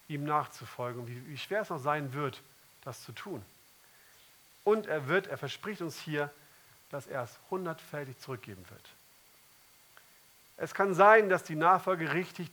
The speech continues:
teuer wird für uns. Es kann sein, dass wir im Beruf oder im Geschäft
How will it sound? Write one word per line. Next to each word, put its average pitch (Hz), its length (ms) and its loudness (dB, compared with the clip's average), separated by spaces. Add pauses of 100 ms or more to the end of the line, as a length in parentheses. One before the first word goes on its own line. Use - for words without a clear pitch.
teuer 135 320 0
wird 107 120 -14
für - 140 -14
uns. - 200 -18 (420)
Es 139 140 -12
kann 240 240 2
sein, 214 260 12
dass 180 180 0
wir 170 140 2
im 156 100 -4
Beruf 165 440 -2
oder 147 180 0
im 131 100 -8
Geschäft 180 420 -2